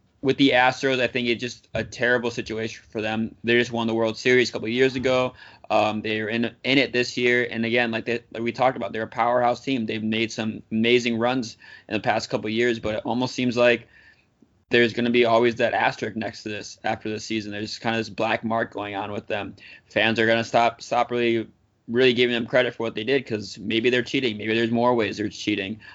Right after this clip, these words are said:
Uh, so I think that's something to really look into, and maybe,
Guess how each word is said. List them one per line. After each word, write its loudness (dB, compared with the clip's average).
Uh, 4
so 2
I 4
think 0
that's 0
something -2
to -2
really 2
look 0
into, 2
and 0
maybe, 2